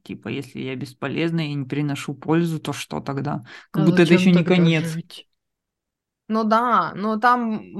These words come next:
Speaker 3: м, в этой раскопке там потом было много чего интересного, что если я
Speaker 1: Мгм.
Speaker 3: никому не помогаю, я там ничего не делаю, и тогда я вообще бесполезная, тогда я нахлебница, тогда я сижу на шее,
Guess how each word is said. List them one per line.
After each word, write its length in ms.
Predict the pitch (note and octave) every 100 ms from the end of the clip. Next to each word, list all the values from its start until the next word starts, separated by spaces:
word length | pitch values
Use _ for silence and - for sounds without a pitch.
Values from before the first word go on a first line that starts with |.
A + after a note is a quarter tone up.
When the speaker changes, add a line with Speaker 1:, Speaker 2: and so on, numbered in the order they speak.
| G3+ G3+ G3 F#3
Speaker 3:
м, 60 |
в 60 | F#3+
этой 220 | G3+ G#3+
раскопке 540 | G#3 G#3+ - A3 - G#3+
там 200 | G3 G3+
потом 280 | G3+ G3
было 200 | F#3 G3
много 340 | F3 F#3+ A#3 G#3+
чего 180 | F#3+ E3
интересного, 500 | E3 D#3+ C#3+ - -
что 140 | -
если 180 | F3 F#3
я 120 | F#3 F#3
Speaker 1:
Мгм. 0 |
Speaker 3:
никому 260 | F#3+ F#3+
не 80 | F#3+
помогаю, 600 | F#3+ G3 F#3+ G3 G3 F#3+
я 160 | F#3+ F#3
там 240 | F#3 F#3+ F#3+
ничего 160 | G3+
не 140 | F#3+ F#3
делаю, 680 | F#3 G3 F#3+ F3+ F3 F3 E3+
и 320 | E3 F3 F3+
тогда 320 | - F#3 F#3
я 100 | F3+
вообще 200 | F#3 G3
бесполезная, 640 | F3+ - F3+ F3+ A3 A3+ -
тогда 200 | E3+ F3
я 40 |
нахлебница, 680 | F3 E3+ F#3 F#3 G3 F#3 E3
тогда 240 | D#3+ E3
я 60 | E3+
сижу 240 | F#3+ F3+
на 120 | F3
шее, 580 | F3 - F3+ F3+ D#3+